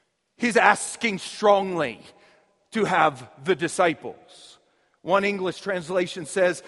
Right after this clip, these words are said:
"Satan demanded permission to have the disciples." And demanded permission from whom?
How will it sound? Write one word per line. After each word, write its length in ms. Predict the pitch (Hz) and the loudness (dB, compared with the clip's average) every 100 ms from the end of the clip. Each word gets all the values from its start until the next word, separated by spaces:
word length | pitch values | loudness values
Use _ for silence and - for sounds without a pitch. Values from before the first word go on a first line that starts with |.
| - | -20
"Satan 460 | - 240 240 208 - - 190 | 0 2 2 0 -8 -10 0
demanded 1040 | 254 208 226 285 302 202 226 208 196 180 - - | 2 4 4 4 4 2 2 2 0 -4 -12 -8
permission 640 | - 262 226 - - 120 92 - _ _ _ _ _ _ _ _ _ _ _ _ _ _ _ _ | -2 2 4 2 0 -8 -10 -20 _ _ _ _ _ _ _ _ _ _ _ _ _ _ _ _
to 100 | 135 | -8
have 360 | 127 120 104 - _ _ | -4 -4 -6 -14 _ _
the 80 | 123 | -18
disciples." 540 | 110 123 139 113 95 76 _ _ - _ _ _ _ _ _ _ - | -14 -6 -4 -4 -10 -20 _ _ -20 _ _ _ _ _ _ _ -6
And 160 | 185 | -2
demanded 460 | 196 202 202 190 160 | 0 2 2 0 -2
permission 380 | 202 190 - 180 | -4 -4 -4 -4
from 200 | 202 196 | -4 0
whom? 320 | 269 330 | 0 0